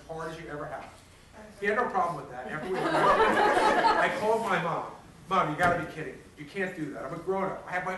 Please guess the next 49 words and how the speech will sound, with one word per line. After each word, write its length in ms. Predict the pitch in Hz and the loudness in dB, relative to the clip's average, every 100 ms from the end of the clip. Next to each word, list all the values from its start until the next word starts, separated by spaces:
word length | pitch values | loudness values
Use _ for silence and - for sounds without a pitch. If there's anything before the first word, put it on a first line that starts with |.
| 180 | -6
own 100 | 180 | -8
apartment. 480 | 180 - 180 - - | -8 -4 -4 -4 -10
I 100 | 156 | -8
live 200 | 170 - | -8 -6
in 80 | 165 | -4
Manhattan." 600 | 160 - 202 - - 175 190 - - - 453 - 453 - | -4 -2 -2 -2 -2 -2 0 2 2 2 0 2 0 0
"I 180 | 427 240 | 0 2
know," 160 | 240 240 | 4 4
she 140 | - | 2
said, 240 | - 156 147 | -4 -6 -8
"but 100 | - | -10
you 80 | 226 | -10
sounded 460 | - 226 214 190 - | -8 -6 -4 -4 -6
so 320 | - 208 190 | -10 -6 -6
upset." 420 | - - - - | -6 -10 -14 -8
That's 1400 | 466 - - - 523 622 659 605 622 427 - 220 247 - | 0 2 4 6 6 6 6 4 4 2 4 4 4 2
the 60 | 247 | 0
show, 240 | 262 262 | 2 4
I 120 | - | 4
started 320 | - 160 143 | 0 -6 -6
yelling. 280 | 135 139 147 - - | -6 -6 -6 -12 -14
"Why 220 | 151 190 302 | 0 2 2
wouldn't 280 | 320 320 | 0 -6
you 120 | 254 240 | -10 -6
call 280 | 226 220 190 | -2 -2 -4
me, 220 | 240 240 143 | -8 -8 -2
not 240 | 190 202 | -2 -2
her?" 360 | 226 220 - 214 - - 285 - - - | 0 0 0 -6 -10 -12 -14 -14 -16 -4
I 60 | 202 | -2
was 160 | 226 | -2
really 500 | 285 196 220 277 277 202 | -4 -4 0 0 0 -2
angry, 300 | 202 160 156 | -4 -4 -4
not 180 | 208 | -6
just 140 | 214 - | -6 -10
because 240 | 208 196 | -8 -8
of 100 | 170 | -6
what 140 | 160 147 | -8 -10
she 80 | 156 | -10
did, 340 | 135 131 - | -10 -10 -8
but 140 | 139 | -10
because 260 | 151 185 185 | -10 -8 -6
I 60 | 170 | -6
wanted 320 | 165 - 214 | -6 -8 -8
to 40 | |
be 100 | 190 | -10
clear 260 | - - 160 | -12 -12 -10
that 180 | 143 - | -10 -10
she 80 | |
was 140 | 165 | -12